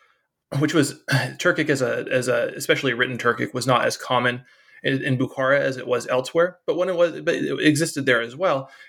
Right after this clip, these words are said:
and it was layered on top of the Persianate, which was layer-, layered on top of the Islamic. And the third thing,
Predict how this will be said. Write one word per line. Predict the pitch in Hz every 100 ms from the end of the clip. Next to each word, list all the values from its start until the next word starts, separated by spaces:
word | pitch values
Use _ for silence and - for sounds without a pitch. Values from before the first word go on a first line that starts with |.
| -
and | 143
it | 135
was | 139 135
layered | 123 120 117
on | 117
top | 117 113
of | 117
the | -
Persianate, | 180 170 160 151
which | 131 127
was | 117
layer-, | 120 113 110 -
layered | 127 113
on | 110
top | 113 127 -
of |
the | -
Islamic. | 113 120 113 - _ - _ _ _ - _ _ _
And | 165
the | 160
third | 240 226
thing, | 202 175